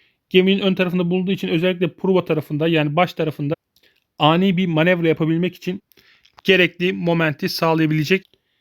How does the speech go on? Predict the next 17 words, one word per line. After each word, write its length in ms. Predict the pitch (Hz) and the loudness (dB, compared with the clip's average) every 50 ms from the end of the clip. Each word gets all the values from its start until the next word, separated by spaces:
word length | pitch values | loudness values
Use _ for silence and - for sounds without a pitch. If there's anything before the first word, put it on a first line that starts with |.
| _ _ _ _ | _ _ _ _
şekilde 500 | - - - 185 - - 165 165 185 185 | -4 0 0 2 2 2 2 2 0 2
konumlandırılmış. 760 | - 180 170 170 165 160 151 147 143 147 143 143 170 170 - | 2 0 2 2 2 2 2 0 0 0 0 -2 -2 -2 -4
Mesela 400 | 190 - - 170 165 165 165 - - - _ _ _ | -4 0 2 2 2 2 -2 -4 -12 -20 _ _ _
ani 300 | - 202 202 208 202 196 | 2 2 4 4 4 0
bir 60 | 175 - | 0 0
şekilde 400 | - 180 - - 175 180 170 170 | -2 -2 -2 0 -2 -2 -2 -2
bu 100 | 170 160 | -4 0
gemi 420 | 160 170 160 165 180 196 190 _ _ _ _ _ _ _ _ _ _ _ _ _ _ _ - | 2 2 2 2 0 -2 -4 _ _ _ _ _ _ _ _ _ _ _ _ _ _ _ 4
dönüş 280 | 196 196 196 - - | 6 6 6 2 2
yapması 360 | 180 170 - - 160 143 - 151 | 0 -2 0 -4 -10 -8 -2 0
gerekiyor. 480 | 151 143 143 131 - 165 175 196 202 _ _ _ _ _ _ - | 0 0 0 0 0 0 0 0 -2 _ _ _ _ _ _ 0
Aynı 300 | 254 202 208 208 202 180 | 2 4 4 4 2 4
zamanda 420 | 175 180 175 165 165 170 180 175 | 4 4 4 4 2 2 2 2
hem 300 | 151 180 202 208 202 - | 2 0 0 0 -2 -8
sol 440 | - - - - 196 196 196 190 - | -14 -18 -2 4 4 4 4 4 2
alt 260 | - 190 196 196 _ | 2 2 2 2 _
tarafta 380 | - 180 170 160 - - 185 | 0 2 2 0 0 -2 -2